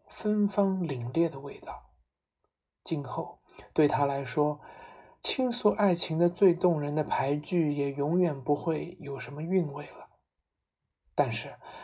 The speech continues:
不久，他就发现自己的视力正在衰退，似乎过去为自己娇弱的情人洒下的热泪早已损害了他的双眼。想必他已经明白，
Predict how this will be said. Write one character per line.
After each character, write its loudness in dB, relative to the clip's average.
不 6
久， -2
他 -6
就 2
发 2
现 2
自 -2
己 -2
的 -4
视 0
力 -2
正 0
在 -6
衰 0
退， -14
似 6
乎 4
过 10
去 6
为 6
自 0
己 -8
娇 6
弱 8
的 -2
情 -4
人 -2
洒 -4
下 0
的 -2
热 6
泪 -4
早 2
已 -2
损 -2
害 -4
了 -4
他 -6
的 -8
双 -2
眼。 -8
想 -2
必 -2
他 0
已 -2
经 -4
明 -8
白， -2